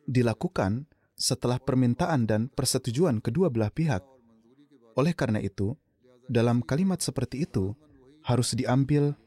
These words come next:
makna yang paling terbatas dan yang lebih khusus. Adapun kisah keberatan dari utusan Quraisy dan rinciannya telah Anda dengar dalam khutbah sebelumnya. Betapa rincinya utusan orang-orang kafir dalam hal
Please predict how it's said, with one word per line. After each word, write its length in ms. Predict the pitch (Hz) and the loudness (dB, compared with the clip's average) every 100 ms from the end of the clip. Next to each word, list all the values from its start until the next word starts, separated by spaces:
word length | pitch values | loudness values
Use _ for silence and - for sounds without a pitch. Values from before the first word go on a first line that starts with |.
| _ _ | _ _
makna 480 | 117 131 - 143 147 | 2 2 2 2 2
yang 240 | 135 117 | 2 0
paling 320 | 113 120 127 | 0 0 0
terbatas 640 | 131 120 123 - 107 - 120 | 0 0 0 0 -2 -4 -2
dan 160 | 113 | 0
yang 240 | 113 113 107 | 2 2 0
lebih 240 | 165 190 147 | 0 2 0
khusus. 500 | 127 - 101 - - 127 127 _ _ _ _ _ _ _ _ | -2 -2 -4 -6 -14 _ _ _ _ _ _ _ _ _ _
Adapun 400 | 117 139 - 170 | -2 0 0 -2
kisah 460 | - 135 127 117 - | -2 -2 -2 -4 -6
keberatan 560 | - 110 147 - 151 113 | -4 0 0 0 0 2
dari 240 | 110 110 - | 0 -2 -6
utusan 480 | 127 156 160 156 131 | -6 -2 -2 0 0
Quraisy 560 | 123 160 107 107 - | 0 0 0 -2 -2
dan 220 | 123 113 | 0 0
rinciannya 580 | 117 110 - 151 160 90 - _ _ _ _ _ | 0 0 0 0 0 -2 -6 _ _ _ _ _
telah 180 | - 120 131 | -2 -2 2
Anda 180 | 120 117 | 2 2
dengar 320 | 127 147 143 | 2 0 0
dalam 400 | 120 113 110 - | 0 0 -2 -4
khutbah 460 | - 127 - 117 | -8 -8 -2 -2
sebelumnya. 560 | 113 120 104 160 139 101 - _ _ _ 120 120 120 123 _ _ _ _ | 0 -2 0 0 -2 -4 -12 _ _ _ _ _ -20 -20 _ _ _ _
Betapa 560 | 117 120 135 135 143 139 | -4 0 0 0 0 2
rincinya 560 | 127 123 170 202 113 | 2 2 0 0 -2
utusan 580 | 127 123 127 - 131 135 - _ | -4 -6 -4 0 0 -2 -8 _
orang-orang 400 | 139 123 123 113 | -2 0 0 -2
kafir 400 | - 170 - 120 | -2 -4 -2 0
dalam 260 | 117 113 113 | 0 0 0
hal 300 | 117 123 | 0 -2